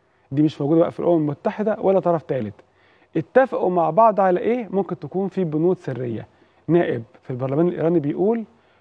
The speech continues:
"هم في أربع مكونات في هذا الاتفاق، اتنين علنيين، ونص الاتفاق بنود سرية الشعب الإيراني لا يعرف عن هذا الاتفاق شيء". وبالتالي بيقول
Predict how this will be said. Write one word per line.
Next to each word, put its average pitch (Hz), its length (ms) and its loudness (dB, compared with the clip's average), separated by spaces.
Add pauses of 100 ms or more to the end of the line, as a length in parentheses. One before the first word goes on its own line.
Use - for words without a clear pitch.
(120)
"هم 151 240 0
في 190 240 -4 (160)
أربع 151 380 2
مكونات 151 680 -2
في - 120 -4
هذا 175 140 2
الاتفاق، 139 640 -8 (420)
اتنين 214 560 2 (180)
علنيين، 151 720 0 (420)
ونص 175 520 2
الاتفاق 185 800 -2
بنود 156 420 2
سرية 170 540 0 (260)
الشعب 185 420 0
الإيراني 147 540 -4
لا 135 100 -2
يعرف 147 460 -2 (300)
عن 131 200 -4
هذا 156 200 0
الاتفاق - 560 -4
شيء". 123 300 -10 (580)
وبالتالي 190 440 2
بيقول 214 480 0